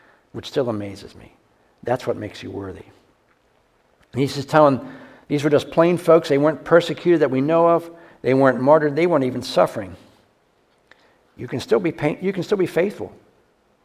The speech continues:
without any persecution, martyr, martyrdom, and suffering.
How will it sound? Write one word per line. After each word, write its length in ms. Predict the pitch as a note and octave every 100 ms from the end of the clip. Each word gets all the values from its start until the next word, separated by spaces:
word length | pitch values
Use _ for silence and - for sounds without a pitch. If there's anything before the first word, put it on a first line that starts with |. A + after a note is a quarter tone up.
| _ _ _ _ _ _
without 260 | - A2+ B2+
any 200 | B2 C#3
persecution, 760 | C#3 B2+ C3+ B2 B2+ A#2+ B2+
martyr, 440 | G#2+ G#2+ A#2 A#2+ A#2+ - _ _ _ _
martyrdom, 380 | A#2 B2 B2+ C3
and 80 | C3
suffering. 400 | - - -